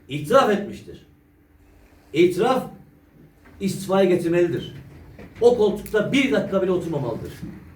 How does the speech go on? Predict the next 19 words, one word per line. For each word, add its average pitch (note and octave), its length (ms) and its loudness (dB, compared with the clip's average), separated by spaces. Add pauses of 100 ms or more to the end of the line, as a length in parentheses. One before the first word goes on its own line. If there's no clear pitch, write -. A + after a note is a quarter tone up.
(340)
İstifa A3 500 0
etmesi G#3+ 340 0
gerekiyor F3 340 2
Sayın D3+ 220 -4
Bakan'ın. C3+ 280 -4 (1300)
Etmiyorsa A3+ 540 2
Sayın A3 240 -2
Cumhurbaşkanı'nın A3 500 -2
onu A3 160 -4
görevden G#3 280 4
alması F3 340 -2
lazım. G#2+ 200 -10 (840)
Ne F#3 120 2
demek A3 260 2
ya? G3 280 0 (340)
Burası F3+ 340 -2
buz B3+ 200 0
cumhuriyeti D3 380 -4
mi? - 60 -14